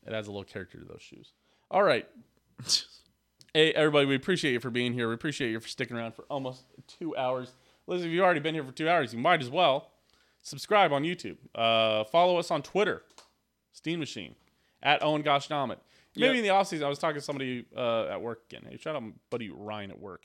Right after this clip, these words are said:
Speaker 1: Uh, <laughs> he, we were talking about maybe it's time we should create, like, a Twitter page or an Instagram page or a Facebook page for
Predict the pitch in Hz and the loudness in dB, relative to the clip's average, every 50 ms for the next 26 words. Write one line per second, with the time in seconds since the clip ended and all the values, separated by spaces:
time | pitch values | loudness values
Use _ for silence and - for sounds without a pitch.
0 | _ - - 110 107 104 101 101 107 - - - - - 120 - - 139 139 135 | _ -6 -4 -2 0 0 -2 -4 -8 -10 -10 -10 -8 -10 -10 -10 -10 -8 -8 -4
1 | 143 160 139 131 120 113 110 - - _ - - _ - 190 214 233 196 180 - | -4 -4 -4 -2 -2 -2 -2 -2 -6 _ -20 -20 _ -6 -4 -2 -2 -2 -4 -4
2 | - 180 170 147 135 - - 123 110 95 92 - _ _ _ _ _ - 113 101 | -2 -2 -2 -2 -4 -4 -6 -8 -8 -10 -14 -20 _ _ _ _ _ -8 -6 -6
3 | 101 104 101 95 90 87 - _ - - - 110 104 92 - 113 101 101 98 92 | -4 -6 -4 -6 -6 -8 -10 _ -14 -10 -8 -8 -8 -8 -6 -6 -6 -6 -6 -8
4 | 95 95 92 87 101 95 - - - 101 98 92 - 104 95 92 85 87 87 - | -10 -10 -10 -10 -12 -14 -14 -14 -12 -12 -12 -10 -10 -10 -10 -10 -10 -14 -14 -12
5 | - 101 92 - - 87 - 98 90 90 85 - - - 82 82 82 80 | -10 -12 -12 -12 -16 -14 -12 -12 -12 -12 -14 -18 -20 -18 -18 -16 -16 -18